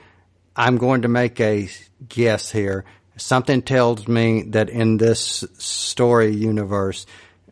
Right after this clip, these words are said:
Miss Bird will turn out to be, uh, David's mother.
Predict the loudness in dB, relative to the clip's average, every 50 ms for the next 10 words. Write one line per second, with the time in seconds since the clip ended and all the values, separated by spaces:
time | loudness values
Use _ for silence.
0 | _ _ -6 -2 2 2 2 2 0 0 2 2 4 4 4 2 0 -2 -2 -2
1 | -2 -2 -4 -8 -8 -4 -2 0 2 2 2 0 -2 -6 -6 0 2 2 2 2
2 | 0 -2 -6 -10 _ _ _ _ _ _ _ -4 -2 0 0 0 0 2 2 2
3 | 2 0 -2 -6 -6 -4 -2 -2 -2 -4 -6 -10 -14